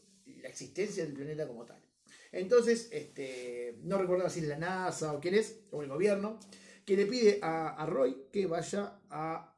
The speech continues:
hablar, a, que vaya, que, que le envíe un mensaje a su padre. Padre que él creía muerto y que no está completamente confirmado que esté vivo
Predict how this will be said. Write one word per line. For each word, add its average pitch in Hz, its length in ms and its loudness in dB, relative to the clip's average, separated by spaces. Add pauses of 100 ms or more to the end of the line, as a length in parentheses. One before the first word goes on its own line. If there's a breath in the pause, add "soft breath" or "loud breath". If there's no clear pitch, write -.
(120)
hablar, 147 1000 2
a, 131 80 -6
que 127 140 -12
vaya, - 340 -4 (1300 soft breath)
que, 170 180 -4
que 165 100 -6
le 170 100 0
envíe 240 200 4
un 196 100 2
mensaje 170 360 -2
a - 20 -10
su 131 120 -8
padre. - 340 -16 (1000 soft breath)
Padre 302 300 6
que 285 80 -4
él 339 140 0
creía 214 300 4
muerto 247 460 0 (560)
y 226 300 -4
que 185 200 4
no 190 240 4
está 262 380 2
completamente 196 720 2
confirmado 208 560 2
que 165 100 -6
esté 151 300 -2
vivo 131 460 -8